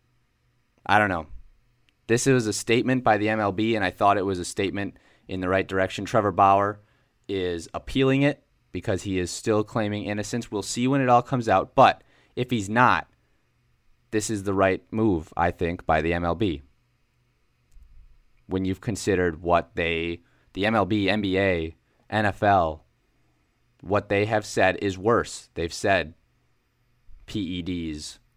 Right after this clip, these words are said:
gambling on the game, is worse than domestic violence. So I don't know. I liked this move by the M L B, suspending Trevor Bauer for two full years of games. That's three hundred and twenty-four games. It's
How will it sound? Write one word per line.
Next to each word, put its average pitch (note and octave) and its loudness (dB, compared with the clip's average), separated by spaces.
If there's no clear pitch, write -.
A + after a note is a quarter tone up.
gambling E2+ -4
on E2 -4
the D#2+ -8
game, D#2 -10
is F2 -8
worse F2+ -2
than D#2+ -6
domestic F2 -6
violence. D#2 -2
So F#2 -2
I F#2+ 6
don't G2 0
know. D#2 -6
I F2+ -4
liked G#2 0
this G2+ -6
move F#2+ -6
by F#2 -6
the F2 -6
M E2+ -10
L E2 -8
B, D#2+ -10
suspending E2+ -10
Trevor F2 -6
Bauer D#2 -2
for F2 -6
two D#3+ 2
full C#3+ 4
years A#2 2
of F#2 -6
games. F2+ -2
That's - -6
three C#3 0
hundred B2+ 2
and A2+ -4
twenty-four G2+ -4
games. D#2+ -4
It's - -14